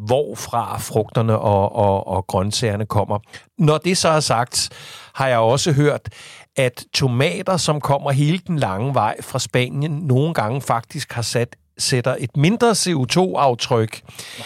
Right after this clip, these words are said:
end tomater fra et gartneri, hvor der skal kunstig, øh, øh, varme og lys på i, i, i, i lang tid.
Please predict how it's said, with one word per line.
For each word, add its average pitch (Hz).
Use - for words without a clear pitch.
end 151
tomater 151
fra 131
et -
gartneri, 120
hvor 135
der 123
skal 120
kunstig, 127
øh, 107
øh, 101
varme 110
og 123
lys 120
på 120
i, 110
i, 113
i, 127
i 117
lang 107
tid. 127